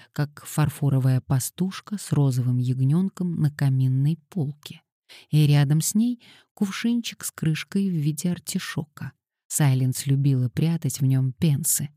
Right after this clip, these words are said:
И занавески на окне, которые она сама сшила. Правда, занавески немного вытянулись и не сходились посередине, но они были такого приятного персикового цвета,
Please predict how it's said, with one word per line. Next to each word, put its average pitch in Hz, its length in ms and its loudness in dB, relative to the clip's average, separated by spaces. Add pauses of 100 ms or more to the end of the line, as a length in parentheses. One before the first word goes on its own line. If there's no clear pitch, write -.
(600)
И 262 120 2
занавески 240 720 0
на 185 240 -2
окне, 135 440 2
которые 131 460 2
она 131 160 4
сама 131 380 2
сшила. 127 560 -2 (440)
Правда, 139 300 2
занавески 135 640 2
немного 139 380 2
вытянулись 147 680 -2 (300)
и 170 80 2
не 147 180 4
сходились 131 800 -2
посередине, 160 800 -2 (380)
но 165 100 6
они 170 260 4
были 160 280 -2
такого 147 640 -4
приятного 139 1000 0
персикового 127 840 -2
цвета, 185 580 -2